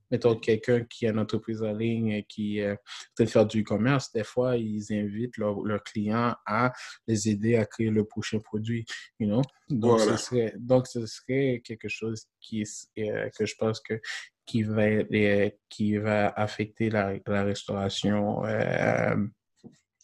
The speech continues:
Speaker 1: massivement. Et je pense que c'est que déjà les Uber Eats, Skips, Foodora, DoorDash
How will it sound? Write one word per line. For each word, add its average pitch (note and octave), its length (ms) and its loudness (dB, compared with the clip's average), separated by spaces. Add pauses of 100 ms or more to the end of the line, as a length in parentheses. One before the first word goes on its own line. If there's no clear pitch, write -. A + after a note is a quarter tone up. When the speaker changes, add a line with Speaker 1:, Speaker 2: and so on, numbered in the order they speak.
(100)
Speaker 1:
massivement. B2+ 720 6 (360)
Et A2 240 12
je G#2 120 6
pense A2+ 260 6
que G#2+ 240 6
c'est A#2+ 360 6
que - 120 -18 (160)
déjà B2+ 800 10 (240)
les A#2+ 240 8
Uber B2 340 8
Eats, A#2+ 200 4
Skips, - 680 2
Foodora, A#2 840 8
DoorDash A2 880 4